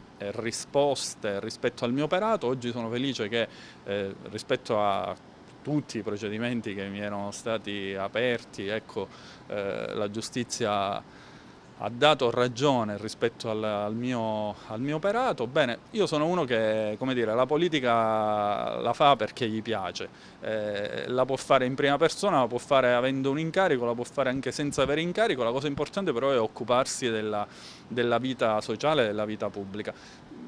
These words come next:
Vedremo in avanti che tipo di impegno politico, se ci sarà un impegno politico in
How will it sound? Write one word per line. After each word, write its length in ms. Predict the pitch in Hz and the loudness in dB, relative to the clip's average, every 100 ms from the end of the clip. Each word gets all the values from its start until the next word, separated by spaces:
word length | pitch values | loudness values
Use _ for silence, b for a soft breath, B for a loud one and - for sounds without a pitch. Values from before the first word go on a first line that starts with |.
| - | -14
Vedremo 540 | - 247 185 233 202 139 | -2 2 4 4 4 2
in 80 | 127 | 2
avanti 480 | 127 151 139 113 | 4 2 2 -4
che 160 | 104 104 | -2 -4
tipo 300 | - 131 117 | -2 -2 -2
di 240 | 110 104 | -2 -4
impegno 400 | 104 110 120 120 | -6 -6 -4 -4
politico, 400 | 110 131 190 127 | -4 -2 0 0
se 120 | 110 104 | 0 -4
ci 140 | 120 | -4
sarà 160 | 120 120 | -2 -2
un 80 | |
impegno 380 | 113 107 113 110 | -4 -4 -4 -4
politico 440 | 104 107 123 104 101 | -4 -4 -4 -4 -6
in 180 | 104 | -8